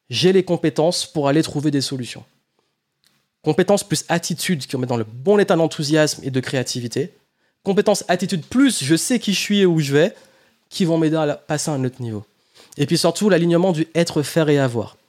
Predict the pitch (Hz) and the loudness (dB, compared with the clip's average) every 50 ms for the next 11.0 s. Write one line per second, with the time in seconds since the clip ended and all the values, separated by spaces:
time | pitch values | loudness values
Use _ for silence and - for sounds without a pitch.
0 | - - - - 117 - - 175 175 - 180 160 - - - 139 147 180 - _ | -20 -20 -10 -8 -6 -2 0 0 0 0 -2 -4 -2 -2 -2 -2 -2 -4 -8 _
1 | _ _ _ _ _ _ _ _ _ - 113 - - 175 - - - 165 147 156 | _ _ _ _ _ _ _ _ _ -8 -4 -2 -2 -2 0 0 0 0 2 2
2 | 143 135 - - 135 139 143 - - _ _ _ _ _ _ _ _ _ _ 160 | 2 2 0 0 0 -2 -2 -6 -14 _ _ _ _ _ _ _ _ _ _ -4
3 | 165 - 170 156 151 143 156 - 143 127 135 135 135 131 127 123 120 120 110 117 | 0 0 0 0 0 -4 -6 -10 -8 -4 -4 -2 -2 -2 -4 -4 -4 -4 -4 -6
4 | 107 101 - 117 - _ _ _ _ _ _ _ _ _ _ _ _ _ _ - | -8 -10 -12 -16 -20 _ _ _ _ _ _ _ _ _ _ _ _ _ _ 2
5 | 139 139 147 139 - 160 165 160 - - 139 135 131 - 139 135 143 147 143 127 | 2 2 2 2 2 2 2 2 0 0 0 -2 0 0 0 0 2 2 0 -2
6 | 131 120 - - - 143 139 135 117 117 117 107 98 95 - - - _ _ _ | -2 -2 -2 -4 -4 -4 -4 -4 -6 -6 -8 -10 -10 -14 -16 -18 -20 _ _ _
7 | _ _ _ _ 113 - 127 117 120 135 170 175 - - - - 123 104 98 - | _ _ _ _ -8 -6 -4 -2 0 2 2 2 0 -2 -4 -6 -6 -8 -8 -8
8 | - - - - - _ _ _ _ _ _ _ _ _ _ _ _ _ _ _ | -8 -8 -10 -10 -12 _ _ _ _ _ _ _ _ _ _ _ _ _ _ _
9 | _ _ _ _ _ - 196 208 202 - 202 165 175 180 196 208 190 165 - - | _ _ _ _ _ 0 0 2 2 0 0 0 0 2 2 2 0 0 0 0
10 | - 185 180 175 - 175 170 180 180 - 160 147 135 - - 135 113 104 - - | -2 -2 -2 -2 -4 -2 -2 -2 -2 0 -2 -2 -2 -2 -2 -4 -4 -4 -8 -12